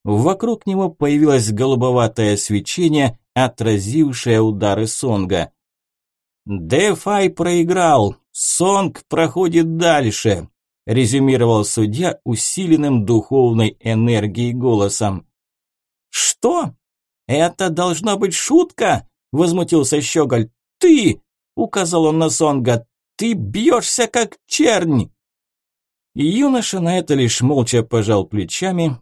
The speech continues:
поправил слегка покосившуюся маску и отправился к трибунам, где сидели другие участники. «Какая-то чушь!»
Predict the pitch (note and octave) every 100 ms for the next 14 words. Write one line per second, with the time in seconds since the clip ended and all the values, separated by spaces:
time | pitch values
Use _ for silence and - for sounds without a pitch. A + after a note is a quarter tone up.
0 | _ D3 E3 E3 A#3 G3+ E3+ D3+ C3 -
1 | D#3 D#3 A2 A#2 A2 A#2 A2 - A2 F#2
2 | - F#2 B2 G#3+ - - D#3+ A3 G3+ E3
3 | - - E3 D#3 C#3+ C3+ A#2+ - A2 A2
4 | G3+ F#3 E3 - _ - B2+ D3+ F#3+ -
5 | B2+ A#2 C#3+ B2+ G2+ A#2+ A2+ G#2+ A2 A2
6 | A#2+ - A2 F2 - E2+ - - - _
7 | _ _ _ _ _ _ - - A#2+ -
8 | - B2 B2 B2 D3 - - G#3 F#3 -
9 | -